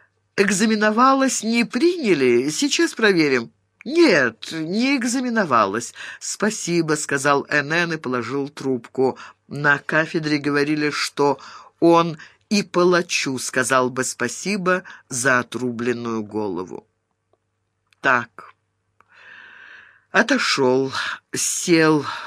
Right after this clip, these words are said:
уронил руки, вспотел лысиной. «Ну что ж, в конце концов,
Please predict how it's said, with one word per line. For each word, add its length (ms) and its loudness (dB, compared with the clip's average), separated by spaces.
уронил 500 0
руки, 680 -2
вспотел 760 -2
лысиной. 680 -2
«Ну 300 -8
что 400 -4
ж, 180 -4
в 200 -16
конце 440 -4
концов, 680 -2